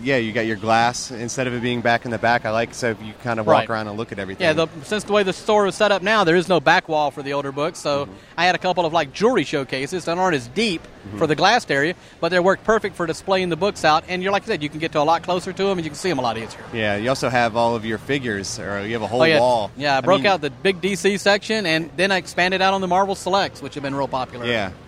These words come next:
Speaker 1: yeah.
Speaker 2: So, and definitely it's what it's enabled me to do. I had one of each of those before, but now I can have multiples, so
Speaker 1: Mm-hmm.
Speaker 2: I can sell two the same day, maybe. You
Speaker 1: Yeah.
Speaker 2: know, which has,
Speaker 1: <laughs>
Speaker 2: which
Speaker 1: Yeah,
Speaker 2: actually
Speaker 1: instead
Speaker 2: has
Speaker 1: of having to go,
Speaker 2: happened.
Speaker 1: instead of having
Speaker 2: Where
Speaker 1: to
Speaker 2: I've
Speaker 1: go
Speaker 2: actually
Speaker 1: dig 'em
Speaker 2: seen it.
Speaker 1: back out
Speaker 2: Right.
Speaker 1: again when you have
Speaker 2: Or
Speaker 1: some
Speaker 2: wait for the
Speaker 1: time,
Speaker 2: next
Speaker 1: or,
Speaker 2: day
Speaker 1: yeah.
Speaker 2: when I can go down and bring up another one.
Speaker 1: Yeah.
Speaker 2: Which I've actually seen that happen a couple times,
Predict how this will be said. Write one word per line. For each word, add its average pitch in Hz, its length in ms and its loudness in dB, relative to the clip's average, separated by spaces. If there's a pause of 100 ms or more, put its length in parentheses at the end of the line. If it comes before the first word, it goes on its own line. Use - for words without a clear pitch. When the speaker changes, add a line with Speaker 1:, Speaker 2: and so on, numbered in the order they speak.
Speaker 1:
yeah. 110 260 -2 (180)
Speaker 2:
So, 139 180 2
and 170 220 0
definitely 240 300 4
it's 170 100 -4 (300)
what 214 120 4
it's 190 120 0
enabled 208 300 4
me 196 100 0
to 196 60 0
do. 220 120 2
I 180 60 6
had 185 280 0
one 190 160 2
of 170 140 0
each 185 120 -6
of 185 60 -2
those 175 180 0
before, 160 480 2 (380)
but 170 100 0
now 214 120 2
I 226 60 2
can 185 100 -2
have 175 100 4
multiples, 147 680 -2 (160)
so 151 220 -2
Speaker 1:
Mm-hmm. 156 80 0
Speaker 2:
I 165 60 0
can 170 200 -6
sell 160 280 0 (160)
two 208 200 2
the 180 80 4
same 190 240 2
day, 185 180 4
maybe. 107 260 -4 (260)
You 127 100 0
Speaker 1:
Yeah. - 20 -4
Speaker 2:
know, 110 140 -8 (100)
which 196 180 -2
has, 208 200 2
Speaker 1:
<laughs> - 40 -8
Speaker 2:
which 175 460 2
Speaker 1:
Yeah, 233 80 8
Speaker 2:
actually 247 220 2
Speaker 1:
instead - 0 -
Speaker 2:
has - 20 0
Speaker 1:
of - 60 0
having - 0 -
to - 0 -
go, 247 260 4
Speaker 2:
happened. 127 140 -2 (100)
Speaker 1:
instead 180 180 -2
of 165 60 2
having 170 100 2
Speaker 2:
Where 165 80 4
Speaker 1:
to 165 80 2
Speaker 2:
I've 160 100 2
Speaker 1:
go 160 60 0
Speaker 2:
actually 156 40 4
Speaker 1:
dig 156 100 0
'em 165 60 0
Speaker 2:
seen 269 60 2
it. - 40 0
Speaker 1:
back 156 240 4
out 151 200 2
Speaker 2:
Right. 156 140 2
Speaker 1:
again 131 280 -4
when 127 120 -8
you 123 200 -6
have 123 80 2
Speaker 2:
Or 226 80 4
Speaker 1:
some 196 80 0
Speaker 2:
wait 214 120 2
for 208 60 -2
the 208 60 -2
Speaker 1:
time, 196 100 -2
Speaker 2:
next 202 220 -2
Speaker 1:
or, - 40 -16
Speaker 2:
day 196 200 2
Speaker 1:
yeah. 185 80 -4
Speaker 2:
when 180 100 -2
I 175 60 2
can 175 120 -4
go 185 140 0
down 180 200 0
and 156 140 -6
bring 180 180 -2
up 180 80 0
another 175 300 2
one. 113 220 -8
Speaker 1:
Yeah. 113 260 -2
Speaker 2:
Which 202 180 2
I've 196 160 6
actually 208 300 -2
seen 247 240 -4
that 185 160 -2
happen 160 260 -2
a 151 60 -4
couple 160 240 -4
times, 156 540 -2